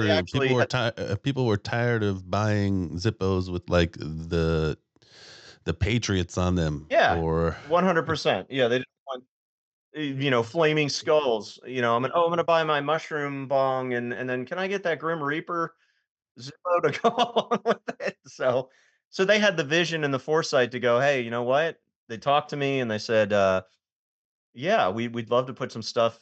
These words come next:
Speaker 1: you know, your designs on this because obviously it's more in tune with you know, getting into dispensaries and shops. And I said, "That's awesome." I said,
Speaker 2: So
Speaker 1: "Most companies don't really look at it that way."
Speaker 2: I, I wanna transition a little bit.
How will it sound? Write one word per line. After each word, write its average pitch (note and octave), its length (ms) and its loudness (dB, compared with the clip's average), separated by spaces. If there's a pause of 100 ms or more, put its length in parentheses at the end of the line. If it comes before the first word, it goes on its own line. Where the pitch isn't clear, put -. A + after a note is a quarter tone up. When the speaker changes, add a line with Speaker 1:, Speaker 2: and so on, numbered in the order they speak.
Speaker 1:
you A2+ 120 -8
know, G#2 120 0
your A2 160 0
designs A2+ 480 -2
on F2+ 120 -2
this F2+ 180 -6
because F#2+ 320 -8
obviously G2 460 -4
it's E2+ 180 -10
more F#2 180 -4
in F2+ 80 -6
tune G#2+ 360 -6
with - 240 -10 (220)
you G2 100 -12
know, E2+ 180 -8
getting F#2+ 260 -6
into F2+ 220 -6
dispensaries F2+ 840 -10
and F2 120 -12
shops. D#2 460 -10
And E2+ 320 -14
I F#2+ 60 -14
said, A2+ 320 -14 (240)
"That's A2+ 240 -10
awesome." A3+ 440 -8 (640)
I G2 60 -18
said, F#2 240 -10
Speaker 2:
So D3 160 2
Speaker 1:
"Most - 180 -4
companies A2+ 380 -6
don't C#3+ 240 -4
really E2+ 280 -4
look D#2+ 200 -10
at D#2 80 -14
it D2+ 100 -12
that D2 180 -10
way." D2+ 160 -12 (680)
Speaker 2:
I, A#2 60 0
I A#2 180 0
wanna B2+ 240 0
transition G#2 640 0
a F#2 40 2
little F2+ 200 0
bit. F2 260 -2